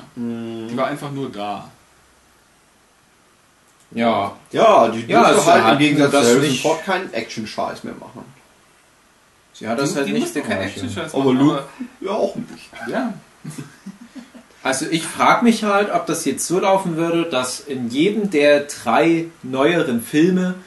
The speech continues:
Speaker 3: jeweils einer von den drei alten Hauptcharakteren eine tragende Rolle spielt. Jetzt hatten wir ganz eindeutig Harrison Ford beziehungsweise Han Solo.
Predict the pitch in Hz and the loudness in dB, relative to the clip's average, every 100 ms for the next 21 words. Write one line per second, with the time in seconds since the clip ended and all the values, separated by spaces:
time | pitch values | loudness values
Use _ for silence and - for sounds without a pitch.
0 | - - _ 139 147 131 123 - 120 147 | -20 -20 _ 0 2 2 0 0 0 2
1 | 160 147 135 127 120 123 120 - 139 127 | 0 -2 -4 -4 -4 -2 0 0 -2 -2
2 | 120 160 - 175 156 147 - 147 139 139 | -2 -2 -2 -6 -4 -4 -4 -4 -2 -4
3 | 139 - - 113 127 131 - 120 113 117 | -8 -18 -8 -2 -2 -2 -6 -2 0 0
4 | 110 104 104 101 - - 98 104 - _ | -2 -2 -2 -4 -10 -14 -14 -14 -20 _
5 | _ _ - 127 151 147 143 127 127 127 | _ _ -8 -6 0 0 2 2 2 2
6 | 143 139 123 127 123 127 123 123 127 123 | 2 0 -2 -2 0 0 -2 -2 -2 -2
7 | 120 110 151 160 139 113 131 123 117 117 | -4 -4 -2 -2 -2 -6 -6 -6 0 0
8 | 117 110 107 101 - 127 147 190 226 | 2 -4 -4 -6 -4 0 2 2 0